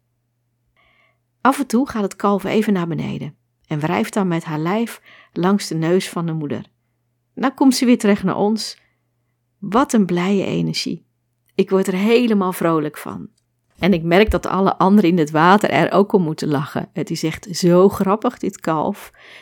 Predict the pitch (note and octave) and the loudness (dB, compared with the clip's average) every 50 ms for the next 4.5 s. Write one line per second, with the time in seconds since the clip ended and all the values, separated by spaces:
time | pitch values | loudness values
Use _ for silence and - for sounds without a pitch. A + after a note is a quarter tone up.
0 | - - - F#3+ - F3+ E3 D3+ D#3 F#3 F#3+ - - - F#3+ F3+ F3 D#3+ E3 D#3+ | -8 -4 -2 0 2 2 2 4 2 2 2 0 0 0 2 2 2 2 4 4
1 | D#3+ E3 E3+ F3+ G#3 A3 - - - - D3+ - - - - _ _ _ _ - | 6 6 6 4 4 2 0 -2 -4 -4 -4 -4 -8 -14 -20 _ _ _ _ -8
2 | - - C#3+ C#3+ D#3 F3 D#3+ D#3+ D#3+ D3 D#3+ - - - - E3 - D#3 D#3 - | -4 -2 0 0 0 0 0 0 0 0 -2 -2 -4 -6 -4 -2 -2 -2 -2 -2
3 | D3 D3 D#3 D#3 - - C3+ D3 D3 D3+ D#3+ F#3 F3+ E3+ D#3+ E3 F3 F3 F#3 F#3 | -4 -6 -4 -4 -2 -2 -2 -2 -4 -6 -6 -4 -2 0 2 4 6 6 6 4
4 | F3+ F3+ C3+ B2+ B2 - - - - | 4 2 -2 -4 -4 -4 -8 -14 -16